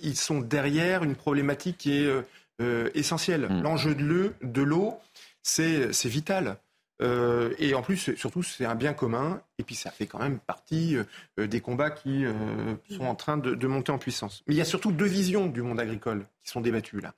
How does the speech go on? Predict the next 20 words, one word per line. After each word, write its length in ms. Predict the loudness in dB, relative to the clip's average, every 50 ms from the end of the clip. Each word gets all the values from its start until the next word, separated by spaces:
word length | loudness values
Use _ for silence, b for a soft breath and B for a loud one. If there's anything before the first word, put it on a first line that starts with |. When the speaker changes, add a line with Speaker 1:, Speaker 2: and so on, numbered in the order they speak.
| _ -20
Speaker 1:
Il 300 | -20 -20 -20 _ _ 0
y 20 |
a 20 | 0
une 80 | 2
première 260 | 2 2 4 4 4 4
vision 400 | 2 2 2 2 2 2 2 0
qui 160 | 2 2 2
est 60 | 2
d'abord 560 | 2 2 2 2 4 4 2 2 0 -2 -4 -6
respectueuse 840 | -2 -2 0 0 0 -2 -4 -4 -2 0 2 2 2 2 0 -4 -4 -2
de 80 | 0 2
la 100 | 2 2
nature, 480 | 2 2 0 0 0 0 0 -2 -4 -8 _ -6
en 60 | -4
Speaker 2:
Mmh. 40 | -2
Speaker 1:
disant : « 340 | 0 2 2 2 0 0 -2
Ne 320 | -2 0 2 2 4 2
produisons 540 | 2 0 -2 -2 0 0 2 0 0 0 0
pas 140 | 0 -2 -2
trop, 420 | -2 -2 0 2 2 2 0 -2